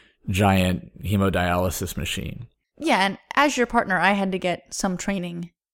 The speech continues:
Speaker 2: in that too, right?
Speaker 1: Yeah.
Speaker 2: Both how to respond to alarms, but also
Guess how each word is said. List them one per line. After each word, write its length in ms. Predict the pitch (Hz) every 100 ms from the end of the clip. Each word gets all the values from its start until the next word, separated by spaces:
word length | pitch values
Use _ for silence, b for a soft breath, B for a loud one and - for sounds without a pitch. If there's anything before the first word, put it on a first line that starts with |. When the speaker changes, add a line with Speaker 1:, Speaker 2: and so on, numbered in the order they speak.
| _
Speaker 2:
in 180 | 208 175
that 280 | 156 - -
too, 280 | - 101 135
right? 140 | 160
Speaker 1:
Yeah. 160 | - -
Speaker 2:
Both 240 | 190 185 -
how 160 | 202
to 80 | 196
respond 420 | 180 180 175 175
to 100 | -
alarms, 400 | 170 165 170 170
but 120 | - 175
also 440 | 170 - 165